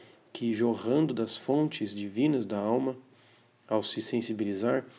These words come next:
vai se difundindo de maneira progressiva em toda a substância sensitiva, nos membros,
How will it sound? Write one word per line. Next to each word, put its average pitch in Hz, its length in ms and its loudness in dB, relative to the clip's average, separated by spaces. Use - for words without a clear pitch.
vai 127 200 4
se 127 120 -4
difundindo 131 720 0
de 113 80 0
maneira 110 340 2
progressiva 127 840 0
em 104 160 -4
toda 160 300 4
a - 20 4
substância 131 640 -4
sensitiva, 123 840 -4
nos 101 180 -2
membros, 120 640 2